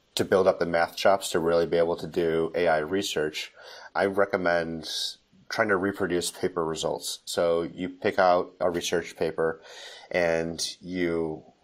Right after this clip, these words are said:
go through it, you try to understand the models and the algorithms, the assumptions, the experiments, and then you try to implement that from scratch. <laughs> It's not easy. You're gonna fail a lot, <laughs> but it's, it's the best way to learn.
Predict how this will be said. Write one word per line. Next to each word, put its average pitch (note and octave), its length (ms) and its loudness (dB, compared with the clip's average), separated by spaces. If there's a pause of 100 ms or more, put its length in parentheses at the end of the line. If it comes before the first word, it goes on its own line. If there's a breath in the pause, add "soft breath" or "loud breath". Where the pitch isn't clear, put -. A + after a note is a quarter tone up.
(180)
go G#2 140 2
through F2+ 340 2
it, E2+ 140 0
you F2 80 -10
try F2+ 160 -4
to - 140 0
understand E2+ 920 -2
the E2 60 -4
models E2+ 460 0
and D#2+ 100 -8
the D#2 100 -10
algorithms, E2+ 640 -2
the D2 140 -6
assumptions, E2 1000 -6
the D#2 400 -4 (420 loud breath)
experiments, F2+ 800 -2
and E2 200 0
then E2 460 0
you G2 100 -4
try F#2 200 0
to F2+ 160 0
implement E2 480 -4
that D#2+ 360 0 (120)
from E2 160 -6
scratch. - 480 -2 (340)
<laughs> - 160 0 (260)
It's - 340 -2 (120)
not F#2 240 2
easy. G2 380 -2
You're F#2 200 0
gonna F2 540 2
fail F2+ 400 2
a E2+ 80 2
lot, E2 400 4
<laughs> - 680 0
but F#2+ 320 4
it's, F2+ 280 0
it's G#2+ 180 2
the A2 80 -2
best F#2+ 180 2
way F2+ 80 2
to D#2+ 80 0
learn. D#2 240 0